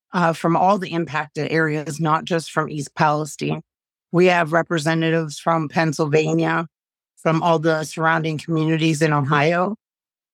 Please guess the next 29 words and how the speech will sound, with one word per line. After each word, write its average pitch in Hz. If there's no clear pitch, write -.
And 180
we 190
kind 226
of 254
see 220
ourselves 175
as 165
a 156
community 165
oversight 170
committee, 185
um, 160
just 165
to 190
ensure 180
that 170
we 170
have 165
clean 165
air, 156
clean 165
water, 160
and 170
clean 160
soil 170
like 156
every 160
American 156
deserves. 151